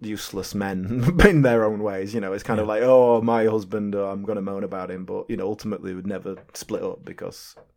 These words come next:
Speaker 1: we
Speaker 2: Yeah.
Speaker 1: just stuck together forever. But what we get here is, oh, well, the husband's moved on. He's found himself a thin-lipped dental hygienist,
Speaker 2: <laughs>
Speaker 1: uh, who's m-, probably much
Speaker 2: I'm
Speaker 1: younger.
Speaker 2: sorry, but, but, uh, you got me again there.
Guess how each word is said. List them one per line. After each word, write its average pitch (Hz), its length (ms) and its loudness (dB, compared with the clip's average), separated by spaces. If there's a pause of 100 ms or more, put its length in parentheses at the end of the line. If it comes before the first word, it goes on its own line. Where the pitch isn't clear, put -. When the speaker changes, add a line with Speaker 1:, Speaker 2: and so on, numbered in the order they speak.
(120)
Speaker 1:
we - 60 -8
Speaker 2:
Yeah. 98 80 -8
Speaker 1:
just 90 140 -14
stuck - 240 -12
together 92 260 -10
forever. 90 320 -12 (300)
But 143 280 10 (220)
what 139 360 2
we 127 160 -2
get 127 220 4
here 180 360 8
is, 117 320 -4 (180)
oh, 156 120 6
well, 120 240 6
the 113 100 2
husband's 107 440 -4
moved 101 280 -6
on. 143 160 -2
He's 92 160 -10
found 107 240 -6
himself 98 380 -6
a - 20 -20
thin-lipped - 680 -10
dental 104 320 -10
hygienist, 95 760 -14 (280)
Speaker 2:
<laughs> - 180 -8
Speaker 1:
uh, 98 260 -8 (100)
who's 101 220 -10
m-, - 320 -10
probably 101 300 -6
much 101 240 -8
Speaker 2:
I'm 110 60 -2
Speaker 1:
younger. 123 120 2
Speaker 2:
sorry, 135 280 4
but, 98 180 -8 (420)
but, - 560 4
uh, 139 40 8
you 143 200 8
got 131 220 6
me 120 100 8
again 117 320 8
there. 92 280 -2